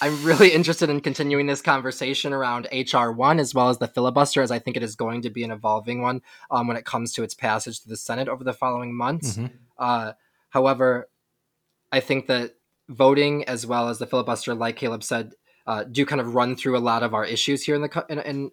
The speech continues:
Speaker 1: the United States, uh, specifically through the Senate, and not necessarily they're the root of the problem, but rather it stops the solution to the problems, like Caleb said. And so, um, I'm looking forward to continue to discuss these things with you. Um,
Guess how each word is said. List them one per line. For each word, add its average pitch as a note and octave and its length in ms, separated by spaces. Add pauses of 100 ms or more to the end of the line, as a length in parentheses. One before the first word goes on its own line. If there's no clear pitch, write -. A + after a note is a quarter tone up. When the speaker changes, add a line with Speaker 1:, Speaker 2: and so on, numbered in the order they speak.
(100)
Speaker 1:
the C#3 100
United C#3 320
States, C3+ 400 (220)
uh, A2+ 200
specifically B2 600
through B2 140
the A#2 60
Senate, B2 320
and B2 140
not B2 140
necessarily B2 340
they're A#2+ 120
the A2 100
root A#2+ 180
of C#3 80
the D3+ 80
problem, E3 540 (140)
but C3 140
rather A#2+ 480 (520)
it B2 220 (340)
stops - 540
the B2 100
solution B2 520
to C#3+ 60
the C#3+ 120
problems, C#3+ 400
like C3+ 100
Caleb C3+ 300
said. C3+ 240
And A#2+ 100
so, A#2 220 (220)
um, A2 260
I'm B2+ 100
looking C3 180
forward B2+ 180
to A#2+ 60
continue A#2+ 300
to A2+ 60
discuss A2+ 340
these A2+ 180
things A2+ 260
with A2+ 200
you. A2 260 (300)
Um, G#2+ 340